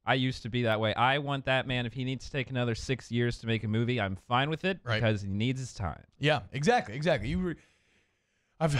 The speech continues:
Speaker 2: said it with video games all the time as well because there's always kind of delays. And I would rather a studio delay and get it right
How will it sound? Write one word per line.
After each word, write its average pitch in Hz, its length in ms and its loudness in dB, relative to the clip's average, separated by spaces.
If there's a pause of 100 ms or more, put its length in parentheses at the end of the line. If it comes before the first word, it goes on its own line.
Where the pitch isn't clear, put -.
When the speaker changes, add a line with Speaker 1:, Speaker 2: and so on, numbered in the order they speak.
(100)
Speaker 2:
said 208 180 4
it 180 60 0
with 147 140 -2
video 160 240 2
games 143 220 0
all 131 140 4
the - 80 4
time 139 220 4
as 127 120 -2
well 113 380 2 (140)
because 117 580 2
there's 120 140 -2
always 123 260 2
kind 131 160 2
of 120 80 -2
delays. 120 300 2
And - 100 0
I 143 100 4
would 170 160 0
rather 147 240 0
a 135 60 0
studio 120 420 0
delay 107 640 2 (460)
and 120 140 -2
get 113 120 0
it 98 60 -2
right 104 560 0